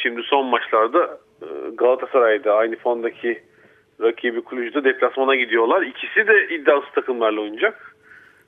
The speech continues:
Galatasaray grup sonuncusu olan Braga ile oynayacak. Cluj'da deplasmanda grup birincisi Manchester'la.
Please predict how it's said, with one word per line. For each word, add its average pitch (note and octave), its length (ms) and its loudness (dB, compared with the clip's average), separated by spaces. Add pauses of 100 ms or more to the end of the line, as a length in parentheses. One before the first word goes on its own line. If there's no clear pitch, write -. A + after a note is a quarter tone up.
(320)
Galatasaray C3+ 520 4
grup C3+ 200 0
sonuncusu B2+ 480 -4
olan A2+ 340 -2
Braga C#3 260 4
ile F#3 100 2
oynayacak. F#3 560 -2 (640)
Cluj'da C#3 380 0
deplasmanda C#3 640 -2
grup C#3+ 360 -6
birincisi A2+ 320 -8
Manchester'la. C#3 680 -4